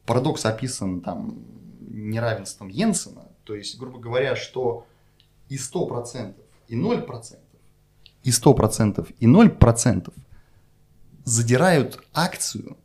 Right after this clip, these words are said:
и ц-, и цену акций выше, чем когда мы точно уверены, что рост будет пятьдесят процентов. Потому что неопределённость в формате пан или пропал, она как бы, ну, будоражит ум-, умы очень сильно.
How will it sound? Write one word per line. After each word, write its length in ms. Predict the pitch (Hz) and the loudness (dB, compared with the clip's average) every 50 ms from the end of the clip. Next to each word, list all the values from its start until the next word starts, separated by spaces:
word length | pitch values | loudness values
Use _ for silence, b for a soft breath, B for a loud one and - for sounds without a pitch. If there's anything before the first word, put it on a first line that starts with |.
| _ _ | _ _
и 80 | - 127 | -8 -4
ц-, 180 | - - - - | -2 -2 -2 -2
и 180 | - 135 127 | 0 -2 -2
цену 380 | 120 - - 165 147 123 110 - | 0 2 4 6 6 6 6 4
акций 380 | - 151 165 - - - - 92 | 4 2 2 2 -4 -8 -8 -8
выше, 680 | 95 92 101 139 175 170 - - - - - - - - _ _ _ _ _ _ | -8 -4 -2 0 2 2 2 0 -2 -6 -10 -14 -20 -20 _ _ _ _ _ _
чем 280 | - - - 127 120 113 | -2 2 4 6 6 4
когда 400 | - 120 110 117 110 139 156 147 | 4 2 0 2 4 6 6 6
мы 140 | 117 113 113 | 6 6 4
точно 360 | 113 - 139 127 - - 110 | 4 2 0 0 2 2 2
уверены, 320 | 110 131 151 151 131 117 107 | 4 4 4 4 4 4 2
что 240 | - - - 107 | 2 0 0 2
рост 180 | 107 127 131 117 | 4 4 4 4
будет 340 | 104 104 110 107 107 - - | 2 0 -2 -2 -2 -4 -6
пятьдесят 500 | - 104 104 101 - - 87 - - - | -10 -6 -4 -2 0 0 -2 -2 -4 -10
процентов. 400 | - 90 85 - - - - _ _ _ _ _ _ _ _ _ _ _ _ _ _ _ _ _ _ - | -12 -12 -10 -10 -14 -14 -14 _ _ _ _ _ _ _ _ _ _ _ _ _ _ _ _ _ _ -4
Потому 280 | 117 - - 135 139 | 0 4 6 8 8
что 200 | 135 - - - | 6 6 4 6
неопределённость 1000 | 110 117 131 139 127 127 127 117 120 127 139 151 147 120 107 101 90 - - - | 6 8 8 8 6 4 2 0 2 2 4 6 6 6 6 4 4 0 -2 -4
в 60 | - - | -4 2
формате 440 | - 117 117 117 117 107 113 107 | 4 6 6 8 6 6 4 0
пан 260 | - - 127 110 98 95 | 0 2 2 4 4 2
или 100 | 90 95 | -2 -2
пропал, 520 | - - 117 - - 240 262 254 247 - _ _ _ b b b b b b b b b b _ | -2 -2 -2 -2 -2 -2 -2 -2 -6 -12 _ _ _ b b b b b b b b b b _
она 260 | - 120 113 135 156 156 | 4 6 8 8 6 6
как 220 | - 135 131 120 | 6 2 2 4
бы, 100 | 113 113 | 4 6
ну, 300 | 113 127 127 110 90 - - | 6 8 6 6 4 0 -4
будоражит 680 | - 110 107 101 117 113 117 123 139 127 110 107 - | -12 -8 -2 2 6 6 8 8 6 6 4 2 2
ум-, 340 | 120 117 113 - - - - - | 2 2 2 0 -4 -8 -2 4
умы 400 | 127 120 120 160 196 175 - - | 6 6 8 8 6 4 2 4
очень 340 | 135 139 117 - - 90 85 | 4 4 4 4 2 -2 -2
сильно. 520 | - - - - - - - - - - | -4 -6 -8 -8 -10 -14 -14 -18 -20 -20